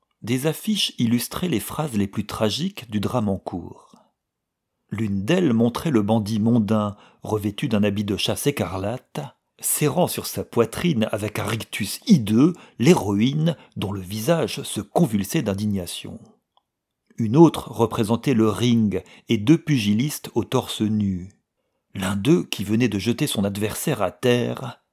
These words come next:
étendait le bras vers un homme dans la foule et prononçait d'une voix terrible : «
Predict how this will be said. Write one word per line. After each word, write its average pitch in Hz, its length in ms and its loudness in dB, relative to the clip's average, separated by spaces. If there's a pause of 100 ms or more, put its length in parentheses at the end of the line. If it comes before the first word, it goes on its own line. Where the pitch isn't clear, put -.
(200)
étendait 135 400 4
le 110 140 4
bras 101 300 2
vers 104 220 2
un 101 160 -2
homme 127 200 6
dans 101 160 0
la 92 140 -6
foule 127 560 2 (200)
et 110 80 -2
prononçait 113 560 0
d'une 101 200 -2
voix 110 180 0
terrible : « 113 800 0